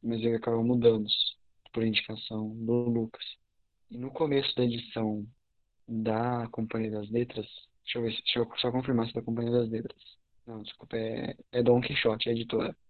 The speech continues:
É, tem um come-, como se fosse uma orelha do livro, que tem um comentário do Gabriel Garcia Marques. É,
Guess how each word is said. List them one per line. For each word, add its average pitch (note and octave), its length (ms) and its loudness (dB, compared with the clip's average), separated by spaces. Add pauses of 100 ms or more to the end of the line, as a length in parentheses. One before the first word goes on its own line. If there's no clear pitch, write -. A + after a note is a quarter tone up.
(760)
É, A#2+ 220 -8
tem C3 200 -2
um C#3+ 100 2
come-, C#3+ 320 4 (180)
como D3+ 120 -2
se - 40 0
fosse F3+ 220 6
uma G3 100 8
orelha C3+ 580 10 (400)
do A#2+ 180 -2
livro, A#2+ 540 0 (640)
que - 100 -8
tem C3+ 120 6
um C3+ 80 4
comentário D3 440 4
do C3+ 60 0
Gabriel C#3 260 6
Garcia C3+ 320 0
Marques. A#2+ 360 -2 (840)
É, A2+ 680 -4